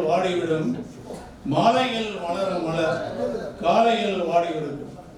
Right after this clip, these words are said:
மூன்றாம் பிறையழகு முகமாடாத அகில இந்திய தமிழ் சங்கத்தின் தலைவர் சேலத்து மாங்கனி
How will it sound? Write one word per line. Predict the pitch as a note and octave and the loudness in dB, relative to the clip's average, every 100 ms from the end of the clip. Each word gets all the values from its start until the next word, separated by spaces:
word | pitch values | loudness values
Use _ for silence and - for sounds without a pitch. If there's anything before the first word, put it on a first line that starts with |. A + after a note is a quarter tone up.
| - - - - - C#3 | -20 -18 -18 -18 -8 0
மூன்றாம் | E3 G3 G3 G3+ A3+ - | 2 4 4 4 4 2
பிறையழகு | G#3 A3+ G#3 F#3+ F#3 G3 A3 - - - - - D#3 | 0 2 2 2 0 -2 -4 -6 -12 -16 -14 -4 0
முகமாடாத | F3 G3+ G3+ G#3 G#3+ G#3+ G#3+ G#3+ G3+ - - - - - - F3 | 2 4 4 4 4 4 2 2 0 -2 -8 -10 -12 -12 -4 0
அகில | G3 G#3+ G#3+ | 2 0 0
இந்திய | G3+ G#3 G3+ | 0 0 0
தமிழ் | F#3 A3 G3 | 2 0 0
சங்கத்தின் | G3+ G#3 G#3 A3 G#3 F3 F3 | 0 0 0 0 -2 0 0
தலைவர் | F3+ G3+ F#3 - - A#3 - - - | 0 2 0 -2 -6 -10 -10 -8 -4
சேலத்து | F#3 G#3 G#3 G#3 A#3 G#3 | 0 2 2 2 2 2
மாங்கனி | F#3+ G#3+ G#3 G3+ | 2 2 2 0